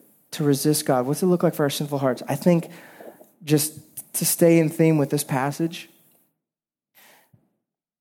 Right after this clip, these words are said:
to sin against God means to swat the hand of blessing away that comes with the intentions of loving us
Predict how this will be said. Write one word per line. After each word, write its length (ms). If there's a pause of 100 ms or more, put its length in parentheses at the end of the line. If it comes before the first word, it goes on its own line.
(1160)
to 100
sin 420
against 360
God 360
means 320
to 220
swat 800 (300)
the 80
hand 260
of 120
blessing 440
away 440 (760)
that 160
comes 580 (320)
with 100
the 80
intentions 520
of 420
loving 360
us 440